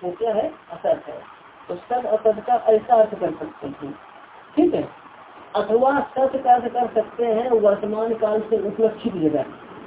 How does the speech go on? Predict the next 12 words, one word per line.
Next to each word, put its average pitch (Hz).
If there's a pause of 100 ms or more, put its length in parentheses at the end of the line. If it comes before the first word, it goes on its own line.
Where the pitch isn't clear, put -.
(720)
वर्तमान 196
काल 190
से - (720)
उपलक्षित 226
जगत, 180
मतलब 202
वर्तमान 220
काल 233
से 226
विशिष्ट 208
नहीं 277
कहा, 165